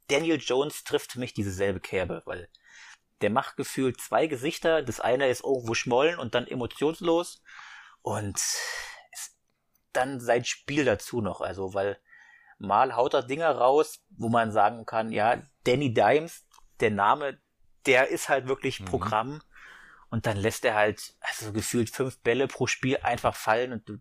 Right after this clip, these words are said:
Speaker 1: wo dir, wo dir schlecht wird.
Speaker 2: Ja, ich, ich finde irgendwie, er, er macht nichts besonders schlecht, aber auch nichts besonders gut. Es ist, ähm,
Speaker 1: Und
Speaker 2: da-,
Speaker 1: da
Speaker 2: daher
Speaker 1: muss ich
Speaker 2: kommt
Speaker 1: nur
Speaker 2: das
Speaker 1: kurz
Speaker 2: so,
Speaker 1: sagen,
Speaker 2: ja.
Speaker 1: laut P F S,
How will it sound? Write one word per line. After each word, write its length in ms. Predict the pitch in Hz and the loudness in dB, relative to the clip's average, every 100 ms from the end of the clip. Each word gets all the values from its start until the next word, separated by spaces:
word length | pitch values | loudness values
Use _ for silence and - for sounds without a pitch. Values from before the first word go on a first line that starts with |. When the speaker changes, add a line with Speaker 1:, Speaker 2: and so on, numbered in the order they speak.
| _ | _
Speaker 1:
wo 240 | - - 117 | -16 -4 0
dir, 320 | 110 110 - - - _ _ _ _ _ - - - - - | 2 2 -2 -16 -20 _ _ _ _ _ -20 -20 -20 -16 -6
wo 80 | 113 | -2
dir 80 | |
schlecht 340 | 101 - - - | 0 0 -2 -4
wird. 280 | - - - - - - - - - _ - - - - - | -12 -14 -20 -20 -18 -12 -12 -12 -18 _ -20 -20 -20 -20 -10
Speaker 2:
Ja, 240 | 95 135 | -6 -4
ich, 300 | 110 123 110 | -6 -6 -6
ich 120 | - | -4
finde 200 | - 135 | -2 -2
irgendwie, 340 | 139 139 135 135 | -2 0 0 0
er, 220 | 127 127 | 0 -2
er 120 | 123 | -2
macht 400 | 120 - - - - - _ _ | -2 -4 -8 -16 -18 -20 _ _
nichts 480 | 123 117 143 165 - | -4 0 0 0 -4
besonders 920 | 151 117 120 113 104 98 - - - - | -4 0 0 2 2 0 -6 -12 -12 -8
schlecht, 560 | - 92 135 - - | -4 0 0 -2 -6
aber 260 | - 101 98 | -2 -2 0
auch 180 | 110 113 | -2 2
nichts 320 | 123 - - | 2 0 -4
besonders 680 | 110 98 113 135 95 - | -4 0 0 0 0 -2
gut. 440 | - 110 214 - - | -2 0 2 0 -8
Es 180 | 175 127 | -12 -10
ist, 260 | - - | -10 -10
ähm, 340 | - 127 123 120 - - - - | -8 -4 -4 -6 -12 -20 -18 -10
Speaker 1:
Und 200 | 151 - | -10 -4
Speaker 2:
da-, 100 | - | -6
Speaker 1:
da 120 | 113 | -4
Speaker 2:
daher 240 | 101 117 107 | 0 2 4
Speaker 1:
muss 120 | 120 | 2
ich 60 | 151 | 2
Speaker 2:
kommt 60 | |
Speaker 1:
nur 80 | 143 | 2
Speaker 2:
das 80 | 131 | 2
Speaker 1:
kurz 120 | 156 | 2
Speaker 2:
so, 60 | 87 | 4
Speaker 1:
sagen, 240 | 127 135 | 4 4
Speaker 2:
ja. 100 | 185 - _ _ - | 0 -14 _ _ -4
Speaker 1:
laut 320 | 127 127 - | 2 2 2
P 180 | 165 165 | 0 2
F 120 | 143 | 2
S, 380 | - 156 - | 2 0 -2